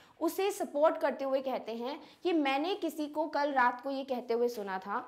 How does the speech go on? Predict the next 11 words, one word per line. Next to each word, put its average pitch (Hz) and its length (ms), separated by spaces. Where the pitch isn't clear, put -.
एक 320 180
रिलीजियस 294 720
मैन 220 260
को, 220 220
रिलीजियस 285 380
मैन 311 220
यानी 320 280
जो 277 160
भी, 302 180
you 294 100
know, 523 120